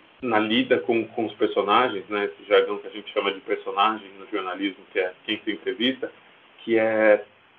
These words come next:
colocar as cartas na mesa, assim, e lembrar pra pessoa, "Olha, isso que você disser vai ser publicado, e o tempo inteiro confirmar se a pessoa tá ok mesmo que aquilo seja publicado." Tem o caso, por exemplo, de uma pessoa no texto que me revelou que tinha uma doença.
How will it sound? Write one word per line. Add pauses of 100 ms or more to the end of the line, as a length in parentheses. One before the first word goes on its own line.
colocar
as
cartas
na
mesa,
assim,
e
lembrar
pra
pessoa,
"Olha,
isso
que
você (180)
disser
vai
ser
publicado, (400)
e
o
tempo
inteiro
confirmar
se
a
pessoa
tá
ok
mesmo
que
aquilo
seja
publicado." (500)
Tem
o
caso,
por
exemplo,
de
uma
pessoa
no
texto
que
me
revelou
que
tinha
uma
doença.